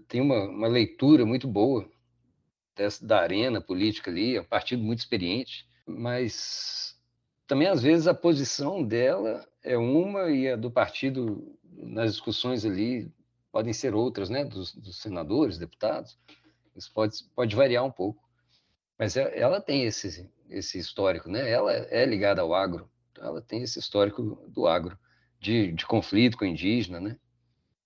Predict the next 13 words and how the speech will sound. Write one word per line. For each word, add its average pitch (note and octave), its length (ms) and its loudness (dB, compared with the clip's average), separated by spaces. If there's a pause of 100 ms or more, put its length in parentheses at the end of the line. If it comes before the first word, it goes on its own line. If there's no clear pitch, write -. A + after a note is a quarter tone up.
(280)
O, - 200 -4
o, C3+ 360 0
o - 20 6
latifúndio, E3+ 760 4
ele, D#3 360 6 (120)
por G3 180 2
excelência, C#3 840 0 (360)
ele B2 160 0
tem A#2+ 160 0
conflito A2 480 0
com G#2+ 460 -4
povos G#2 300 6
originários. G#2+ 720 -2